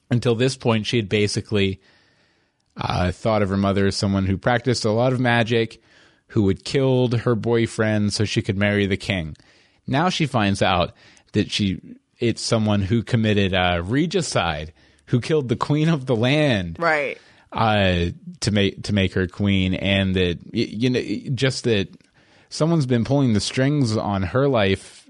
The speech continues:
Speaker 1: to a degree that she had no idea about for a long, long time.
Speaker 2: Yeah.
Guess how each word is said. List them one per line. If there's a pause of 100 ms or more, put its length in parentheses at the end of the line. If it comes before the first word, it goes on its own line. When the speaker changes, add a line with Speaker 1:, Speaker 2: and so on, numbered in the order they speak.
(140)
Speaker 1:
to
a
degree
that
she
had
no
idea
about
for
a
long,
long
time. (140)
Speaker 2:
Yeah.